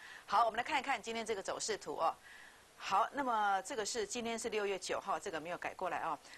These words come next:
那么，啊，这个是，今天是六月九号嘛。那我们看到在昨天哦，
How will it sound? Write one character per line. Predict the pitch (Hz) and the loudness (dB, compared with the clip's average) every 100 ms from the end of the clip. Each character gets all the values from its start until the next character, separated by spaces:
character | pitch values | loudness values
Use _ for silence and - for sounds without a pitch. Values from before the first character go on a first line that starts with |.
| - | -6
那 | 233 | 0
么， | 208 180 165 156 139 117 - - | 2 4 4 2 0 -4 -8 -2
啊， | 190 | 0
这 | 175 | 0
个 | 247 | -2
是， | 202 254 202 185 | -2 0 0 -2
今 | - 208 | -4 -4
天 | 220 | -4
是 | 226 | -4
六 | 196 196 | -2 0
月 | 190 | -2
九 | - - | -2 -2
号 | 190 160 | 0 0
嘛。 | 196 | 0
那 | 240 | 0
我 | 170 | 0
们 | 160 | -2
看 | 220 | -2
到 | 185 | -2
在 | 180 175 | -2 -4
昨 | - 156 151 | -4 -4 -4
天 | 170 - 185 | -4 -6 -2
哦， | 175 | 0